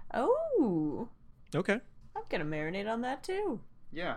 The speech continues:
Speaker 3: I don't think I'm going to officially change my, my casting for Doxson, but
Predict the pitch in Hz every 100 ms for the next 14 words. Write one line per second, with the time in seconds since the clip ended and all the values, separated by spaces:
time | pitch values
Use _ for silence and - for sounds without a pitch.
0 | - 135 151 160 151 139 139 135 127 127
1 | - 127 120 - 117 120 123 120 117 117
2 | 117 113 107 107 101 104 - 98 104 95
3 | 92 - 101 104 - 98